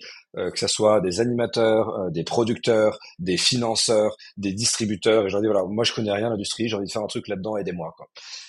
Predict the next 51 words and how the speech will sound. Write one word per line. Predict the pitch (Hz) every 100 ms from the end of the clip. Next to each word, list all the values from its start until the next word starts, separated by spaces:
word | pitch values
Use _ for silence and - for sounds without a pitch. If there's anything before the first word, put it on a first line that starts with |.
| - 113
Et, | 110 104
euh, | 101 98 95 92 90 98 -
et | 113
les, | 101 95 - 110
et, | 101 104
et, | 104 104 104
et |
tu | -
peux | 107
pas | 131
te | -
rendre | 107
compte | 117 110
à |
quel | 98 90
point | 120 107
les | 87
gens | 101
sont, | 104 98 90 82
tu | -
vois, | 95
sont, | 98 87 85 82 -
sont | - 90 85 82 85
ouverts | 107 104 120 131
et | 104
ont | 87
envie | 87 101
aussi | 92 113 -
de | 98 90 85 - - _ -
te, |
de | 90
t'aider | - 101 123
et |
de | 117
te | 101 95
conseiller. | 95 - 101 113 139
Et, | 104 92 98
et | 95
à |
force | 90 135 131 101
de |
rencontrer | 95 123 117 113 117
des | 113 110
gens, | 110 110
de | 92
comprendre, | - 117 - 123 139 - - - _ -
euh, | -
j'ai, | 104 101 104 101 101 - -
j'ai | 104 98
pu | - 131 139
me | 117 104 101 98